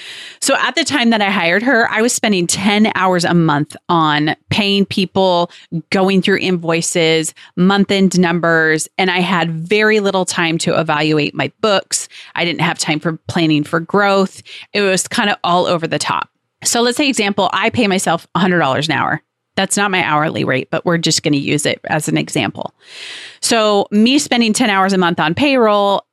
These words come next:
and all my invoicing is costing me a thousand dollars a month. It's a thousand dollars of my time, right? But if I can hire my bookkeeper for a thousand dollars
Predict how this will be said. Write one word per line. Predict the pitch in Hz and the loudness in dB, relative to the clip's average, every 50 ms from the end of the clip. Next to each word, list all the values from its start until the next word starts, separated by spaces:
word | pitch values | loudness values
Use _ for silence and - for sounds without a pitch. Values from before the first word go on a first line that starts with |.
| _ _ | _ _
and | - 185 180 175 175 170 170 - | -4 -2 0 0 0 0 -2 0
all | 180 175 | 0 0
my | 160 - - | 0 0 0
invoicing | - 247 233 214 202 190 196 - 202 190 180 175 175 - | 2 2 2 4 2 0 0 0 0 0 0 0 0 -2
is | - 175 | -4 -6
costing | - - 185 175 180 - 180 | -4 -2 -2 -2 -2 0 0
me | 170 160 135 - _ _ - | 0 0 -2 -4 _ _ -8
a | 185 | -6
thousand | - - 220 180 175 180 180 180 185 | -4 -2 -2 0 0 2 2 2 2
dollars | 170 160 156 160 160 170 | 2 2 2 0 0 0
a | |
month. | 170 151 98 - - | 0 -2 -2 -4 -8
It's | - - - | -8 -6 -4
a | 175 | -4
thousand | - - 208 208 220 226 233 240 | -2 0 0 0 0 2 2 2
dollars | 214 190 180 180 180 | 2 2 2 2 0
of | 175 - 170 165 | 0 -2 -4 -2
my | 165 165 170 175 170 170 165 160 156 156 151 160 156 151 156 - - | -2 0 0 2 2 2 2 0 0 0 0 -2 -2 -4 -6 -10 -10
time, | - - - 160 135 - - - 165 - | -8 -6 -4 -4 -4 -6 -8 -10 -10 -6
right? | - 175 170 175 220 269 - _ _ _ - - - - _ _ _ _ _ _ - - _ _ | -4 -2 0 0 -2 -2 -4 _ _ _ -20 -20 -20 -20 _ _ _ _ _ _ -20 -20 _ _
But | - 170 214 202 196 | -4 -2 0 2 2
if | 196 180 - - _ - | 2 0 -2 -6 _ -4
I | 226 262 320 320 277 226 202 190 185 185 196 202 - _ _ _ _ _ _ _ _ _ _ - | -2 0 0 2 2 2 2 2 2 2 0 0 -2 _ _ _ _ _ _ _ _ _ _ -4
can | - 277 214 202 | -2 0 2 2
hire | 208 175 170 254 294 330 370 349 285 | 0 0 0 0 0 2 2 2 2
my | 226 202 185 180 | 2 2 0 0
bookkeeper | 170 175 170 - - - 180 175 - 175 165 156 | 0 -2 -2 -2 -2 -2 -2 -2 0 -2 -2 -2
for | - - 165 - | -2 -2 -2 -2
a | - 160 | -2 -2
thousand | - - 151 139 131 - - 147 156 | -4 -4 -4 -4 -4 -4 -4 -2 -2
dollars | 139 123 113 104 151 208 233 226 - - - - | -2 -2 -2 0 0 0 0 0 -2 -4 -6 -8